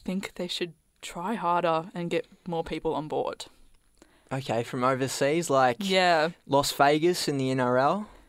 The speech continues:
Speaker 1: Yeah, sort of something like
Speaker 2: Okay.
Speaker 1: that. Um, you know, making, making more fans internationally. I feel like, I feel like a lot of people don't know about our sport other than it's hard, they tackle, they don't have, you know, protection and all this sort of stuff. But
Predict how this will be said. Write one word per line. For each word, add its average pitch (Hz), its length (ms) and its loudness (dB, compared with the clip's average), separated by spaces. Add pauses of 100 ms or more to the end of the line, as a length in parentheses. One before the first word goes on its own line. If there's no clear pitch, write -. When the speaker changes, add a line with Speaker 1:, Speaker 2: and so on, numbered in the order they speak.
Speaker 1:
Yeah, 208 420 4
sort 226 200 2
of 226 80 0
something 220 220 0
like 214 180 6
Speaker 2:
Okay. - 80 2
Speaker 1:
that. 208 340 8 (460)
Um, 185 680 4
you 214 100 0
know, 190 280 2
making, 208 480 0
making 208 280 2
more 202 140 4
fans 196 500 -2
internationally. 185 580 0
I 175 60 2
feel 214 180 0
like, 233 120 4
I - 20 0
feel 220 180 4
like 226 120 6
a 185 180 4
lot 185 200 6
of 190 60 2
people 175 320 0
don't 165 320 0
know 170 140 0
about 165 240 -4
our 165 100 -4
sport 170 500 2
other 180 240 4
than 170 340 2 (460)
it's - 200 -4
hard, 170 380 -2
they 170 120 -4
tackle, 170 480 -4
they 160 140 -8
don't 165 160 -4
have, 160 420 -10 (320)
you - 80 -8
know, 170 160 -4
protection 180 580 -2
and 175 120 2
all 175 140 2
this 170 140 2
sort 175 120 4
of 175 80 2
stuff. - 420 2
But 185 240 6